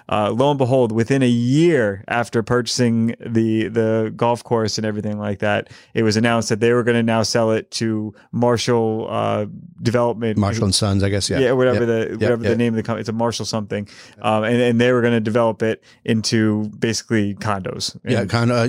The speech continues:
Speaker 2: you know,
Speaker 1: Commercial
Speaker 2: mixed use
Speaker 1: company. Yeah.
Speaker 2: area, you have commercial space and all this other stuff. Which, uh, so again, libertarians, what is th-, actually the foundational, uh, um, point or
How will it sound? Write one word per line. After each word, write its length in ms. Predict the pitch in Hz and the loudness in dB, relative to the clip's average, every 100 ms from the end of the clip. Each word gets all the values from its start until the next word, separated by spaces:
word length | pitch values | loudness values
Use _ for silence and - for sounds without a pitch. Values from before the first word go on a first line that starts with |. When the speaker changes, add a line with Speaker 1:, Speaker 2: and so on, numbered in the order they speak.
| 135 | 2
Speaker 2:
you 80 | 123 | 2
know, 80 | |
Speaker 1:
Commercial 180 | 127 113 | 2 2
Speaker 2:
mixed 220 | 113 101 127 | 2 0 0
use 160 | 113 | 2
Speaker 1:
company. 180 | 123 113 113 | 2 2 2
Yeah. 80 | 123 | 2
Speaker 2:
area, 380 | 117 113 110 | 0 2 0
you 120 | 113 101 | 0 0
have 100 | 104 | 0
commercial 340 | 110 104 107 | -2 0 -2
space 380 | - 101 98 - | 0 0 0 0
and 80 | 90 | 0
all 80 | |
this 140 | 92 87 | 0 -2
other 100 | 82 | -4
stuff. 200 | - - - - - - | -6 -10 -14 -20 -8 -2
Which, 240 | 160 - - | -2 -2 -8
uh, 140 | - - | -10 -4
so 240 | 113 127 120 | -2 0 0
again, 360 | 110 101 101 - | 0 -2 -6 -10
libertarians, 680 | 151 135 147 127 104 87 117 | -2 0 2 0 0 -2 0
what 120 | 135 | 0
is 180 | 131 110 | 0 -4
th-, 320 | - - 127 | -10 -6 -4
actually 320 | 127 110 117 98 | -2 -2 -2 0
the 120 | 131 | 0
foundational, 920 | - 127 127 120 123 - 127 120 120 | 0 0 2 2 0 0 2 2 0
uh, 180 | 123 120 | -2 -2
um, 460 | 123 104 98 95 98 _ - - - - | 0 0 2 0 -2 _ -20 -20 -16 -4
point 300 | 131 117 - | -2 -2 0
or 200 | 98 | -2